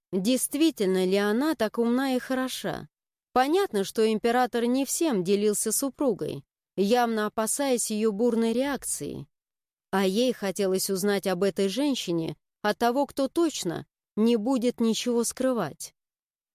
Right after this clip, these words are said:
Задача перед графом стояла непростая. Как рассказать об Ирен так, чтобы императрица не заподозрила, что Забелла неравнодушен к жене Виленского?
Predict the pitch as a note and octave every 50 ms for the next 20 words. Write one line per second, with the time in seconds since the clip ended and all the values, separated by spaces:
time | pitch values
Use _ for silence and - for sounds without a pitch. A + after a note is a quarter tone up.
0 | _ _ _ _ _ _ _ _ _ - F#3 F3+ F3 A3+ G#3+ G#3+ F#3 G3 C#4 D#4+
1 | E4+ - - C#4+ A#3+ - C4 B3 B3+ B3 G#3+ G#3 B3 B3 B3 B3+ A#3+ - A#3 A3
2 | A3 G#3+ - - - G#3+ G#3 G#3 G#3+ A#3+ C4 C4+ B3+ A#3 A#3 A#3+ A3+ - B3 A#3+
3 | A#3 - - - - G3+ F3+ E3 C#3 - - - - _ _ _ _ _ _ _
4 | _ _ _ _ - A#3 A3+ - - G#3 G3+ - - - A3+ G#3+ F#3+ A3+ A3 G3+
5 | - G#3+ G3+ F3+ G#3+ A3 G#3+ A3 A3 A3 - - D#4 E4+ D4+ - - - - _
6 | _ _ _ _ _ - - - B3 B3 G#3+ A#3+ B3 A#3+ A#3 - B3+ B3+ B3 B3+
7 | - E4+ D4 D4+ C4 - - C4 C4 C4+ B3+ A#3 C#4 - - C#4+ D4+ C4 E4+ F4
8 | D#4+ G#3+ - E3+ E3 D#3+ D3+ D3+ D3 D3 - _ _ _ _ - - - - A3
9 | G#3+ F#3+ F3 G#3 G3+ F#3+ F#3 A#3 A#3 A3+ A3 G#3+ G#3+ G#3+ A3+ A3 A3+ A3+ A#3 A#3
10 | A#3 A#3+ A3+ B3+ D#4 D4 - - - E3+ E3 D3+ - _ _ _ _ - F#3+ G3+
11 | E3+ G#3+ A3+ A3 A3 A3+ A3+ G#3+ C4 C#4+ C4 F#3+ E3 D#3 C#3+ - - - D#3+ C#3
12 | C#3 B2 -